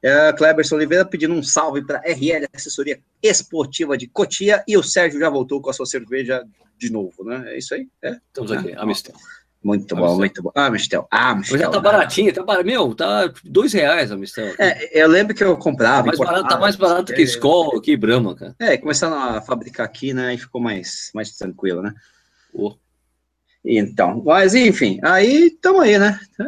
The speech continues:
Speaker 1: isso aí.
Speaker 2: Tá bueno, ai, ah,
Speaker 1: Vamos
Speaker 2: vamos falar então da Maratona
Speaker 1: Vamos
Speaker 2: de
Speaker 1: falar,
Speaker 2: Londres?
Speaker 1: é, é, deu a di-, deu a deixa. Falei o tamo aí pra você falar isso. Maratona de
Speaker 2: Maratona de
Speaker 1: Londres.
Speaker 2: Londres, cara, agora é incrível, a gente fala de números da Maratona de São Paulo, né? Aqui só fechando
Speaker 1: Nossa,
Speaker 2: que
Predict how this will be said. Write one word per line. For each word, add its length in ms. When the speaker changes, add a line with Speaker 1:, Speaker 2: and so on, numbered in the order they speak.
Speaker 1:
isso 200
aí. 220
Speaker 2:
Tá 80
bueno, 280
ai, 1600
ah, 360
Speaker 1:
Vamos 180
Speaker 2:
vamos 220
falar 260
então 180
da 120
Maratona 300
Speaker 1:
Vamos 120
Speaker 2:
de 20
Speaker 1:
falar, 140
Speaker 2:
Londres? 880
Speaker 1:
é, 80
é, 40
deu 180
a 40
di-, 220
deu 160
a 40
deixa. 360
Falei 200
o 80
tamo 300
aí 140
pra 120
você 180
falar 260
isso. 320
Maratona 440
de 40
Speaker 2:
Maratona 240
de 60
Speaker 1:
Londres. 120
Speaker 2:
Londres, 160
cara, 200
agora 300
é 80
incrível, 580
a 80
gente 160
fala 240
de 100
números 280
da 60
Maratona 320
de 60
São 100
Paulo, 260
né? 440
Aqui 220
só 240
fechando 500
Speaker 1:
Nossa, 40
Speaker 2:
que 160